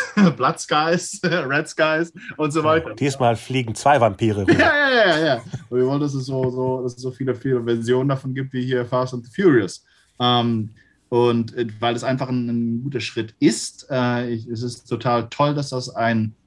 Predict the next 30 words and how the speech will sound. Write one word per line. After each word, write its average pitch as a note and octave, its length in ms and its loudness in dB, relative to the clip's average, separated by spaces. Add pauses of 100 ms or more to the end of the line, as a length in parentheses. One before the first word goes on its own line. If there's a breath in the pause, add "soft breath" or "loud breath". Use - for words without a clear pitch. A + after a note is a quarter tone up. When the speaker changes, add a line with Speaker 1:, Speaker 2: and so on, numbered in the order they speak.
Speaker 1:
Erfolg A#2+ 500 -2
war. E3 360 2
Wir A#2+ 140 0
sind, A#2 260 -4
wir A2+ 100 -2
sind A2+ 240 -2
stolz D#3 520 -2
auf B2 300 -4
Torwart E3 560 2
und B2 200 -4
Munz D#3+ 320 2
und A#2+ 180 -6
Holz, - 480 -2 (280 soft breath)
ähm, C#3+ 300 2
dass C#3 180 -2
wir C#3 100 0
das B2+ 200 -6
alles C#3 280 -4
hingekriegt F3+ 480 -2
Speaker 2:
Mhm. A2+ 40 0
Speaker 1:
haben. C3 240 4
Und D#3 140 -6
es C#3 120 -6
müssen, F3 380 -2
es C3+ 120 -10
müssen G3 200 -4
einfach F#3 200 -2
noch F3 100 2
mehr F#3 240 2
geben. G#2 300 -8